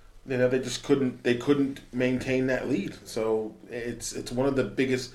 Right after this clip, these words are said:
They pretty much outscored them. Like, it was forty twenty-five at the half, and U N C only scored twenty, twenty points, twenty-five points in the second half.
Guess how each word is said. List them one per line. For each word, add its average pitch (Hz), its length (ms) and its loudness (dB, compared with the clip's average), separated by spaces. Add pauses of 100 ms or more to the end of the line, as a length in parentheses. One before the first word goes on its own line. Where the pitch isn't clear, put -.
(200)
They 131 100 0
pretty 180 140 6
much 175 120 6
outscored 143 500 4
them. 101 120 0
Like, 123 160 2
it 131 60 6
was 123 140 4
forty 165 260 6
twenty-five 139 480 4
at 117 60 -2
the 107 60 -4
half, 104 460 -2 (800)
and 135 200 2
U 143 160 8
N 135 140 6
C 135 420 6
only 135 280 4
scored 139 580 6
twenty, 113 440 2 (520)
twenty 135 260 2
points, 123 520 0
twenty-five 160 520 6
points 139 220 4
in 120 80 -8
the 113 60 -4
second 151 300 0
half. 92 440 -6